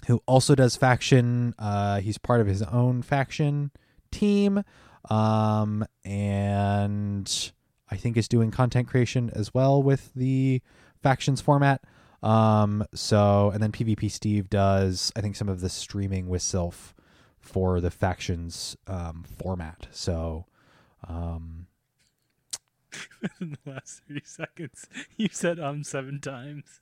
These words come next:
Speaker 1: You counted it?
Speaker 2: <laughs>
Speaker 1: That doesn't surprise me.
Speaker 2: <laughs> I'm sorry. I
Speaker 1: Yeah.
Speaker 2: just started listening intently and paying attention as, like,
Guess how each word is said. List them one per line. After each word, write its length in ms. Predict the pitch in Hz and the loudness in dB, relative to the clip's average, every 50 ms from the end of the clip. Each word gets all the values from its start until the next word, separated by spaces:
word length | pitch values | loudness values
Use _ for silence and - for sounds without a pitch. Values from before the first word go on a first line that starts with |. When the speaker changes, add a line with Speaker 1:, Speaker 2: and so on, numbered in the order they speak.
| _ _ _ | _ _ _
Speaker 1:
You 120 | - 151 | 2 2
counted 380 | 147 - - 147 156 185 214 233 | 2 4 2 4 4 4 6 6
it? 200 | 285 339 370 - - - - - | 6 4 4 2 -2 -12 -10 -12
Speaker 2:
<laughs> 260 | 320 - - _ - | -12 -12 -6 _ 0
Speaker 1:
That 120 | - 120 113 | 2 4 4
doesn't 180 | 107 92 95 | 4 2 0
surprise 340 | 87 - 82 92 92 95 95 | -4 -4 0 0 0 0 0
me. 200 | 95 95 98 98 - - - - - - - - - 960 1077 1077 - - 831 - 1047 960 - - - | -2 -4 -6 -6 -8 -16 -18 -18 -18 -20 -20 -18 -16 -14 -16 -14 -14 -16 -16 -14 -16 -18 -18 -18 -20
Speaker 2:
<laughs> 880 | _ _ _ _ _ _ _ _ _ _ _ _ _ _ - 269 262 | _ _ _ _ _ _ _ _ _ _ _ _ _ _ -14 -8 4
I'm 160 | - 262 - - | 4 4 4 4
sorry. 460 | - - 190 190 180 170 170 175 160 - - - - | -4 -4 -4 -2 -2 -2 -4 -4 -6 -6 -10 -8 -4
I 140 | 104 101 247 | 4 4 6
Speaker 1:
Yeah. 20 | |
Speaker 2:
just 320 | 208 101 - 104 104 107 104 - - - | 6 6 6 4 2 0 -4 -10 -16 -16
started 460 | - - 214 196 196 196 196 180 170 - - - - - _ _ | -4 0 2 2 4 2 0 -4 -6 -10 -18 -20 -20 -20 _ _
listening 580 | - 196 214 208 - - 202 202 196 185 180 180 | 4 4 4 4 2 -2 0 0 0 0 0 -2
intently 720 | 180 175 170 165 - 349 190 185 202 202 180 170 170 165 | -4 -4 -4 -6 2 4 4 4 4 0 -2 -2 0 0
and 180 | 160 156 160 147 | -2 -2 -4 0
paying 240 | 160 175 175 175 175 | 2 2 2 2 0
attention 460 | 165 160 175 170 170 175 - 175 151 | -4 0 0 0 0 -2 -4 -4 -2
as, 200 | 147 151 147 143 | -2 -4 -2 -2
like, 220 | 147 135 131 - | -2 -2 -2 -4